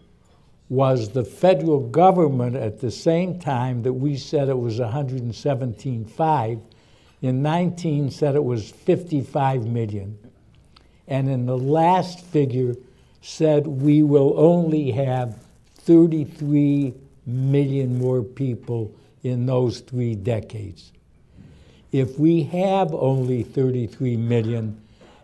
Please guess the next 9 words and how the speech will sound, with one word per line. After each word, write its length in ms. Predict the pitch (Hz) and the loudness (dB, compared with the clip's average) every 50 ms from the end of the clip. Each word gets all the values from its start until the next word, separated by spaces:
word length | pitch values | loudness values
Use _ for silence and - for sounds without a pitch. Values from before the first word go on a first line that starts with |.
| - - | -8 -4
that 280 | 135 143 147 156 156 | -2 0 0 0 0
will 200 | 151 139 139 131 | 2 2 2 2
be 280 | 120 127 139 131 131 127 | 2 0 0 0 0 -2
half 560 | - - - - 156 160 156 165 175 175 175 175 - - | -4 -6 -6 -2 0 2 2 4 2 2 0 -2 -6 -12
of 420 | - - 135 135 135 120 117 113 | -6 -4 -2 -2 -2 -2 -4 -4
the 140 | 113 127 123 | -4 -4 -4
decade 800 | 110 104 - - 151 151 143 143 - - 151 143 135 127 - - | -4 -6 -6 -4 -2 -2 -2 -4 -2 0 0 0 0 0 -4 -8
percentage 760 | - 131 113 - - - - 151 147 147 147 135 113 101 104 95 | -8 -8 -8 -8 -8 -4 -2 -2 0 0 -2 -2 -4 -6 -10 -12
growth 560 | - 135 143 139 127 117 113 110 - - - | -4 0 2 2 2 2 0 -4 -8 -14 -20